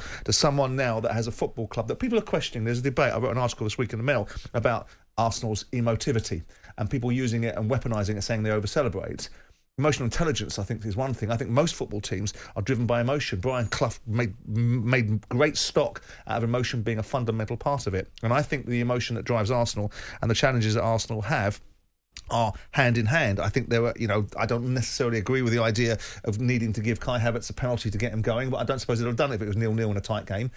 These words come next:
They were strolling past Bournemouth at two nil, and it was an easy thing to, for them to have done to build him up to me,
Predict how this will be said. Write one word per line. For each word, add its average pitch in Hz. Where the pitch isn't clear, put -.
They -
were 117
strolling 123
past 98
Bournemouth 110
at -
two 113
nil, 110
and 120
it 120
was 113
an 120
easy 113
thing 113
to, 120
for -
them 117
to 127
have 104
done 117
to -
build 123
him 113
up 123
to -
me, 123